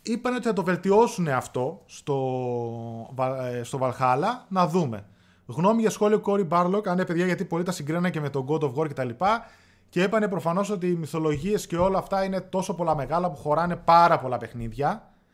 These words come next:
Όπως και για τον Ghost of Tsushima που θα πούμε μετά, είχαμε το, ε, Sekiro, είχαμε το Nioh δύο και θα βγει τώρα ξανά Ghost of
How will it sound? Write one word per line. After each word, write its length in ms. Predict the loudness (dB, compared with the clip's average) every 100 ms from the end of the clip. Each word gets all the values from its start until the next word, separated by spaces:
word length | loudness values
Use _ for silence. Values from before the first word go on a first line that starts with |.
| _ _ _ _
Όπως 280 | -6 -4 -4
και 440 | -2 -2 -2 -2 -2
για 120 | -2
τον 120 | -2
Ghost 160 | -4 -4
of 40 |
Tsushima 360 | -8 -6 -4 -4
που 80 | -4
θα 100 | -6
πούμε 220 | -2 -2
μετά, 600 | -2 0 0 0 -6 -18 -10
είχαμε 320 | -6 -4 -4
το, 160 | -6 -6 -4 -6 -8 -12 _ _ _ -8
ε, 160 | -4 -2
Sekiro, 440 | -4 -2 2 4 2
είχαμε 220 | 0 -2
το 260 | -2 -2 0
Nioh 240 | 2 2 0
δύο 640 | 0 4 4 4 0 -4 -6
και 80 |
θα 100 | -6
βγει 120 | -4 -4
τώρα 180 | -4
ξανά 540 | -2 -2 -2 0 -2 -4
Ghost 40 |
of 180 | -6 -8